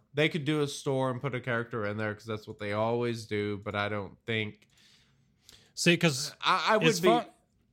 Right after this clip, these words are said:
Speaker 1: I would be surprised if we got, like, a Traya-like character where you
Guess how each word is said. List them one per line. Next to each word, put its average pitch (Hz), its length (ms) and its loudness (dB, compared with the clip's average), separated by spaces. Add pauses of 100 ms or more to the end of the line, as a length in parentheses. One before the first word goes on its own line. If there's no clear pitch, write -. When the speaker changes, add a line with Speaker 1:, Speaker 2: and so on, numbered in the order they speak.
Speaker 1:
I 165 120 4
would 170 240 0
be 156 180 2
surprised 131 560 0
if 117 140 -6
we 135 80 0
got, 120 320 0
like, 117 260 0
a 104 260 0
Traya-like 113 1700 -2
character 107 640 -2
where 104 400 -2
you 104 540 -6